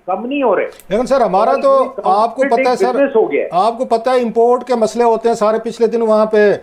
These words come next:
Speaker 2: Senate की उस standing कमेटी on इंटीरियर का था, तो डीजी passport आए हुए थे, वो कहते थे हजारों लाखों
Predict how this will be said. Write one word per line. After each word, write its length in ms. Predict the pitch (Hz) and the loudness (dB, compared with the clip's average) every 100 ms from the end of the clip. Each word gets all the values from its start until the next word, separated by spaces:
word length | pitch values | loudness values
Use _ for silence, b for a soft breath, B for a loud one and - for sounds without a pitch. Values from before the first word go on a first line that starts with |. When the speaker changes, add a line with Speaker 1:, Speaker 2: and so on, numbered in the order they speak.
| b b _ | b b _
Speaker 2:
Senate 340 | - 180 220 214 | -2 0 0 -2
की 260 | 226 220 | -4 0
उस 160 | 208 196 | 0 0
standing 320 | 185 202 214 | 0 0 0
कमेटी 320 | 214 208 208 | 2 2 2
on 100 | 214 | 0
इंटीरियर 420 | 185 185 196 220 | 0 0 2 2
का 120 | 214 220 | 0 0
था, 200 | 180 196 | 2 2
तो 80 | 214 | 2
डीजी 280 | 190 202 | 0 0
passport 500 | 220 196 190 190 208 | -2 -2 2 2 4
आए 120 | 208 185 | 4 4
हुए 140 | 185 | 2
थे, 60 | 233 | 2
वो 160 | 220 | 2
कहते 280 | 220 208 240 | 0 0 2
थे 40 | |
हजारों 360 | 202 180 202 220 | 2 2 2 2
लाखों 400 | 196 202 220 226 | 0 0 0 -2